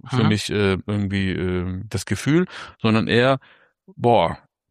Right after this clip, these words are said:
Speaker 1: nicht, dass wir zu viel jetzt pokern“, weil alle gerade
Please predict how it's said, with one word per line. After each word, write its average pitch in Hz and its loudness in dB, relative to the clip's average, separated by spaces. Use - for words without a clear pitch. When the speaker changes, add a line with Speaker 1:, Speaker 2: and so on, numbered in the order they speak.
Speaker 1:
nicht, 123 0
dass 123 0
wir 127 -2
zu - -6
viel 131 2
jetzt 107 0
pokern“, 117 0
weil 107 2
alle 127 2
gerade 113 2